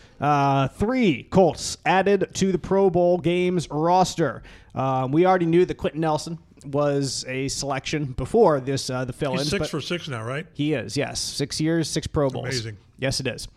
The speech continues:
Speaker 1: Um, and joining him, the first two announced were Ryan Kelly and DeForest Buckner. They were Pro Bowl alternates. We already knew that. They're gonna fill in for, uh, Chiefs players Creed Humphrey and Chris Jones, who, of course, will be slightly busy in the coming weeks as they get prepared for the Super Bowl.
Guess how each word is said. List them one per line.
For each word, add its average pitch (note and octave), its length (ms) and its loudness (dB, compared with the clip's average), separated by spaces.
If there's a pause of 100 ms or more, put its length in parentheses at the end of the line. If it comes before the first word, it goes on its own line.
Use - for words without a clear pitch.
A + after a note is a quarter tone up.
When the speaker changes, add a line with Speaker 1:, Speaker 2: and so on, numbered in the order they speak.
(260)
Speaker 1:
Um, B2+ 760 -4
and C#3 260 -2
joining G3 300 0
him, F#3 300 2
the D#3+ 60 -2
first A3+ 320 0
two G3+ 140 2
announced F3 340 -2
were D#3+ 80 0
Ryan D#3+ 320 0
Kelly D#3+ 320 0
and D3+ 120 -4
DeForest D3 380 -6
Buckner. D#3+ 380 -2
They F#3 180 2
were F#3 220 0
Pro F#3 240 0
Bowl D3+ 260 0
alternates. D3+ 640 -2 (120)
We D3 120 0
already C#3 200 0
knew C3+ 180 -2
that. C3+ 300 -2 (280)
They're D3+ 120 2
gonna D3 140 -2
fill D3 260 0
in C#3+ 200 0
for, C3 320 -2
uh, B2 180 -2 (200)
Chiefs - 400 -6
players D3 440 -2
Creed F#3 360 -2
Humphrey D3+ 420 -2
and C3+ 100 -4
Chris - 240 -4
Jones, E3 480 0
who, D#3+ 160 0
of C#3 120 -6
course, D3+ 240 -2
will C#3+ 80 -6
be C#3 80 -4
slightly C3 340 -6
busy B2+ 380 -4 (360)
in C#3 140 0
the C3+ 60 -2
coming C#3+ 260 -2
weeks B2+ 300 -6
as A#2+ 120 -4
they C3 100 -4
get B2+ 180 -6
prepared A#2+ 360 -6
for A#2 100 -14
the A2+ 80 -10
Super A#2 300 -12
Bowl. A#2 340 -6